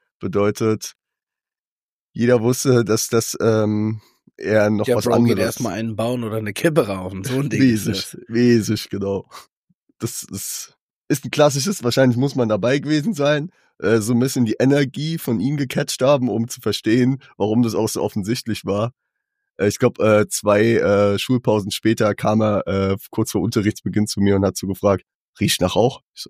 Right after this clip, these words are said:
Speaker 2: "Safe nicht. Safe nicht, Bruder."
Speaker 1: Also, Bro,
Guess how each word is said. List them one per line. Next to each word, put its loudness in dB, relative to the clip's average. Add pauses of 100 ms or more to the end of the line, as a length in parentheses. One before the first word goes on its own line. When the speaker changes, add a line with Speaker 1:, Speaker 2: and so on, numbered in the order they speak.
(1400)
Speaker 2:
"Safe -6
nicht. -6 (160)
Safe 0
nicht, -8
Bruder." -10 (340)
Speaker 1:
Also, 4
Bro, 2